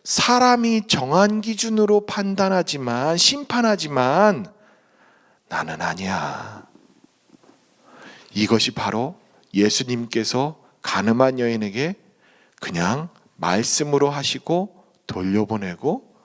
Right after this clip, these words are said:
당부하셨던 그 마-, 의도이셨어요.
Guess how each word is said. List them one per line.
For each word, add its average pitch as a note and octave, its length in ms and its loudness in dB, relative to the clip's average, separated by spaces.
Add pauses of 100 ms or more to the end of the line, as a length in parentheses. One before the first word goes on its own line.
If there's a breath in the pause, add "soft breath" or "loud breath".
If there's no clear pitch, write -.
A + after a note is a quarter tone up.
(260 soft breath)
당부하셨던 B2 1300 -2
그 - 160 -6
마-, F2+ 120 -8 (100)
의도이셨어요. G#2+ 1200 -4